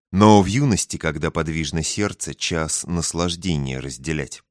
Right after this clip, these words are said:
Дни юности в товариществе тратить, исчерпать светлый разговор. Когда ж, скопляясь, годы наползают,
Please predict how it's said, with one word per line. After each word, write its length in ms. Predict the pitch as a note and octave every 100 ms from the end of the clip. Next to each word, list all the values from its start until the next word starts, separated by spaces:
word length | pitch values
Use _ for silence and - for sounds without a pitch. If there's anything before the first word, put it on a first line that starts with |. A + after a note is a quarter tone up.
| _ _ _ _
Дни 280 | - G#2+ F#3+
юности 600 | G3+ A#3 E3+ - - E2+
в 120 | C#2 -
товариществе 840 | E2+ F#2+ D3 D3 - B2+ - A#2+
тратить, 680 | A#2 A#2 A#2+ - G2 - - _
исчерпать 680 | F2 E2+ - C3 C#3 - D2+
светлый 680 | - D2+ D#2+ D2+ D#2 D#2 D2 -
разговор. 760 | E2+ D#2 C#2+ C#2+ C2+ F#2+ - _ _ _ _ _ _
Когда 420 | - F#2 F2+ G2
ж, 120 | F#2 -
скопляясь, 840 | - - F2+ - F#2 F2 E2 D#2
годы 380 | D#2 E2 A#2+ A2+
наползают, 1000 | E2 D2+ D#2 D#2 D2+ D#2+ D2+ C2+ B1 -